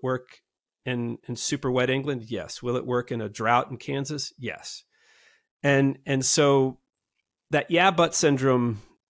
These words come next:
scientists say it, farmers say it. And, you know, so I just say, "I think it will. I think it will work." Um, the extreme of that was when I was filming, um, uh,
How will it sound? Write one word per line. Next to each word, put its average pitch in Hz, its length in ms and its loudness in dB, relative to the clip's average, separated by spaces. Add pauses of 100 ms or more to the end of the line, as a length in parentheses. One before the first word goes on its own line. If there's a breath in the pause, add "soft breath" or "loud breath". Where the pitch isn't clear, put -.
(400)
scientists 147 800 2
say 160 280 0
it, 175 180 -2 (640)
farmers 139 520 4
say 160 280 2
it. 170 160 -2 (560)
And, 151 320 4 (160)
you - 100 -2
know, 143 240 4
so - 220 4
I 156 80 6
just 160 180 4
say, 160 520 4
"I 143 160 -8
think 180 200 0
it 147 120 0
will. 147 300 4 (760)
I 127 60 -6
think 156 240 0
it 135 100 0
will 175 200 6
work." 110 380 -2 (400)
Um, 123 480 2 (560)
the 147 200 4
extreme 226 540 4
of 165 140 4
that 131 340 2
was 135 160 -4
when 147 140 0
I 143 60 2
was 131 200 -2
filming, 147 640 2
um, 113 560 -2 (840)
uh, 104 460 -4